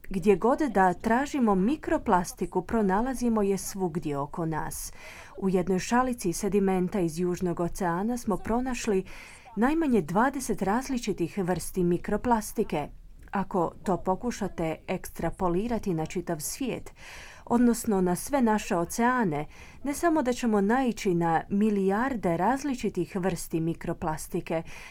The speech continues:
već na milijarde milijardi.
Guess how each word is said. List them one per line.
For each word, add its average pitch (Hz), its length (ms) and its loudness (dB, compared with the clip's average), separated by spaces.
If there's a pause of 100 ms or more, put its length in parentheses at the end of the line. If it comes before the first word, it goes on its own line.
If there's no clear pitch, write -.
(100)
već 180 300 -2
na 175 260 2
milijarde 185 840 4
milijardi. 156 840 -4